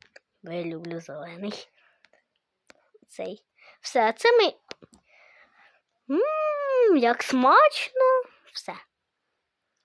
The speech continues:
Ідеально. Тепер можна подивитися кіно.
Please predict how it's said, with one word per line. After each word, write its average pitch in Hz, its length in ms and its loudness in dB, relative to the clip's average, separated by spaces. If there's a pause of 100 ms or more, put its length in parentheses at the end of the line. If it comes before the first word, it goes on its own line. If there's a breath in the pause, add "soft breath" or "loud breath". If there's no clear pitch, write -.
(640 loud breath)
Ідеально. 220 680 0
Тепер 320 380 2
можна 226 300 0
подивитися 214 680 -4
кіно. 302 500 0